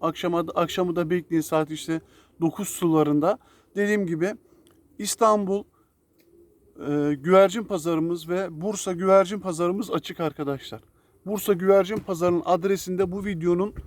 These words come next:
açıklama kısmına ekleyeceğim. Nav-, navigasyona yazarak rahatlıkla gidebileceksiniz.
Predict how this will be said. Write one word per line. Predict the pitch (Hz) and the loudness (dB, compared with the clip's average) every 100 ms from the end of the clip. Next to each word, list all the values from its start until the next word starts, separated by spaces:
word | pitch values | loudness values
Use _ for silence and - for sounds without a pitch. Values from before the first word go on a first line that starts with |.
| - - - - - - - | -18 -20 -20 -20 -20 -20 -8
açıklama | - 165 - 208 214 | -4 -4 -2 0 2
kısmına | 190 196 180 185 208 | 0 -4 0 2 2
ekleyeceğim. | 185 - 180 165 208 226 - | 2 0 -4 0 -2 -2 -8
Nav-, | 156 165 196 190 - | -2 2 2 2 2
navigasyona | 180 190 196 196 196 190 | 4 4 4 2 2 0
yazarak | 185 190 190 185 190 180 | 0 0 2 2 0 2
rahatlıkla | 180 185 208 208 202 214 - 160 | 2 2 -2 -4 -2 -2 -4 -10
gidebileceksiniz. | 156 190 165 156 185 160 151 208 - | -4 -2 -2 -4 -4 -2 -4 -4 -8